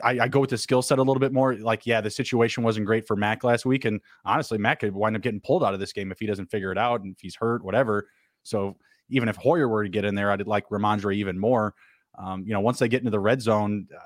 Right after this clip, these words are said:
yeah, you gotta be worried about Damian Harris stealing some touches next to the goal line. But realistically, it's gonna be pr-, pretty close to an even split. And between Burkhead and Ram-, Rhamondre, like,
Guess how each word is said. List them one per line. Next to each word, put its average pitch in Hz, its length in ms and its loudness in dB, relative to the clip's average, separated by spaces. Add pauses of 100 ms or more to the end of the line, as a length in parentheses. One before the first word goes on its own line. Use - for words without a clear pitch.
(120)
yeah, 110 240 -2
you 101 140 -4
gotta 110 180 2
be 104 100 -2
worried 101 240 2
about 95 340 -4
Damian 101 280 -4
Harris 104 340 -2
stealing 101 220 -6
some 98 160 -8
touches 101 320 -4
next 101 220 -6
to 95 60 -12
the 90 100 -10
goal 110 200 2
line. 98 260 0
But 98 180 0 (380)
realistically, 175 540 0
it's - 400 -12
gonna 185 120 -2
be 151 100 4
pr-, - 120 -6 (100)
pretty 160 160 4
close 139 220 2
to 139 60 0
an 123 60 4
even 123 200 2
split. 123 440 0 (460)
And 127 320 2
between 180 380 2
Burkhead 143 240 0
and 117 140 0
Ram-, 113 240 -2
Rhamondre, 113 600 2
like, 110 280 0